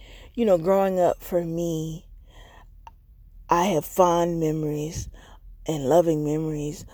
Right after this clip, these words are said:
of my dad, affectionately known as Dad Wiley.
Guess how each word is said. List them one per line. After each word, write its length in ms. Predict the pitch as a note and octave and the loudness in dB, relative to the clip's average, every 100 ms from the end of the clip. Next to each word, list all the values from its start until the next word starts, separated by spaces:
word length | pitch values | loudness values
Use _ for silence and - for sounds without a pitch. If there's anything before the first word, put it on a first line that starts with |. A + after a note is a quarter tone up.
| - - | -14 -2
of 160 | E3 | 0
my 200 | E3 D3+ | 0 -4
dad, 440 | D3+ D3 D3 D3 D3 | 4 6 6 2 -2
affectionately 640 | - E3+ - F3 E3 D#3 | 0 0 0 -2 -4 -4
known 540 | D#3 C#3+ C#3+ D3 D3+ - - - - | -4 -2 -2 -2 -6 -10 -20 -18 -8
as 240 | E3 D3+ | -6 -2
Dad 380 | B2+ D3+ C#3+ C3+ | 4 6 6 4
Wiley. 500 | C#3+ C#3+ D3 C#3+ D3 | 4 4 2 -2 -10